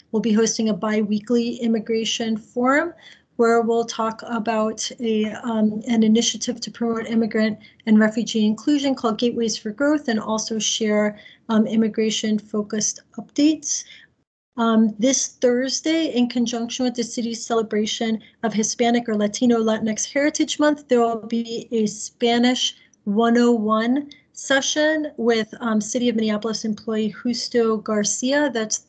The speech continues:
Thursday at noon. You can find that event and all the Latino Heritage Month,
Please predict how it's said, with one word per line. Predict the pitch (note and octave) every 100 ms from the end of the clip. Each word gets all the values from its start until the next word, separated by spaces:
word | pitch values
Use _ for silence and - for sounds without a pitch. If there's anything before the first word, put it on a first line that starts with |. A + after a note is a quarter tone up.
| A#3+ -
Thursday | A3+ A#3 A#3 A3+ B3
at | A3
noon. | G3+ A#3 C4+ D#4+ D4+
You | C4
can | A#3+ A#3 A3 G#3+ - _ _
find | - A#3 A#3 A#3 -
that | A3+ A3+ -
event | A#3 A#3+ A3 G#3+
and | A3 -
all | A#3 A#3
the | A3+
Latino | A3 G#3+ A#3 A3 A3
Heritage | G#3 A3 A3 A#3 G#3+
Month, | A3+ A3 G#3+ G#3